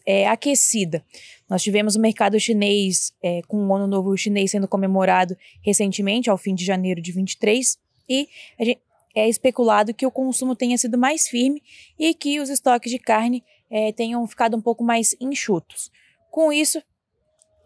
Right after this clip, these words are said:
a demanda local chinesa deve vir mais forte. Além disso, nós temos o fim da política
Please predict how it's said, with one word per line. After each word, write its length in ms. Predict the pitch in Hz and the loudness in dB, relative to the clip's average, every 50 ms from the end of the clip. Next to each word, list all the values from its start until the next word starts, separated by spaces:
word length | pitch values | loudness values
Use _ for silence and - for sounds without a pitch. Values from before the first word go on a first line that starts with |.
| - - - - | -20 -18 -6 -2
a 100 | - 208 | 0 2
demanda 480 | 202 247 233 226 233 226 220 226 208 _ _ _ _ - | 2 4 4 4 2 2 2 0 -2 _ _ _ _ 0
local 340 | 220 226 220 - 214 190 202 | 0 0 2 2 2 2 2
chinesa 480 | - 269 247 233 226 226 226 240 220 _ _ _ _ _ | 0 -2 0 2 2 2 2 0 -2 _ _ _ _ _
deve 300 | 226 202 214 208 214 220 | -2 2 4 4 4 2
vir 260 | 196 214 233 214 - _ _ - | 2 0 0 0 -2 _ _ -6
mais 300 | 226 214 220 233 240 - | -2 0 2 2 2 0
forte. 480 | - 180 165 160 151 147 - - - _ - - - _ _ | 0 0 0 0 -2 -4 -10 -14 -16 _ -20 -20 -20 _ _
Além 200 | - 220 226 220 | -4 0 0 2
disso, 180 | 226 247 240 254 | 2 2 2 2
nós 140 | 247 240 - | 0 0 2
temos 240 | 254 233 233 220 | 0 0 0 2
o 80 | 254 262 | 0 0
fim 240 | - - 254 254 262 | 0 0 -2 0 2
da 100 | 277 262 | 0 0
política 560 | - - 233 214 208 190 - - - 220 196 | 2 0 0 0 0 -2 -4 -6 -6 -6 -6